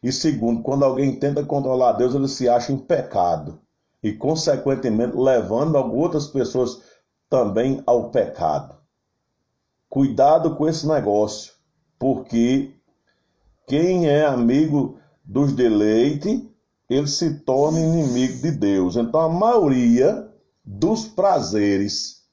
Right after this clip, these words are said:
pode ser facilmente obtida, viu?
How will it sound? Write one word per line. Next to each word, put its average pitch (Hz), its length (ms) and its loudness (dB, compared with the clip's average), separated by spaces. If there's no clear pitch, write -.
pode 165 400 2
ser 139 340 0
facilmente 123 800 0
obtida, 117 800 -2
viu? 113 480 -2